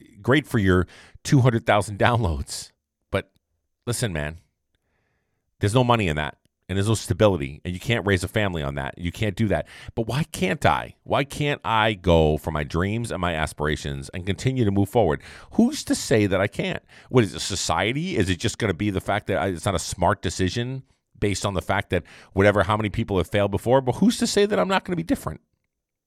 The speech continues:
Who's to say, as Eminem says, "My one opportunity is there for me to take, and I, and I don't take it"? Why not? Based on what you say to me?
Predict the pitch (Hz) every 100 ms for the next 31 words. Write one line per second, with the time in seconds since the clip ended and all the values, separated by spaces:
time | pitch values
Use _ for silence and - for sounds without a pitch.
0 | _ _ _ _ _ _ _ _ _ _
1 | _ _ - 165 160 165 - 82 78 92
2 | - - - 90 104 113 117 - 71 64
3 | 73 - - - 95 95 120 120 110 151
4 | 131 87 92 - 82 104 104 104 98 85
5 | 127 117 - - 90 85 85 _ 95 87
6 | 80 87 - 107 76 - _ _ _ _
7 | _ _ _ _ _ _ _ _ _ _
8 | _ _ _ _ _ _ 87 95 113 123
9 | - _ _ _ _ _ _ _ _ _
10 | _ - 98 101 87 76 98 123 180 180
11 | 202 302 277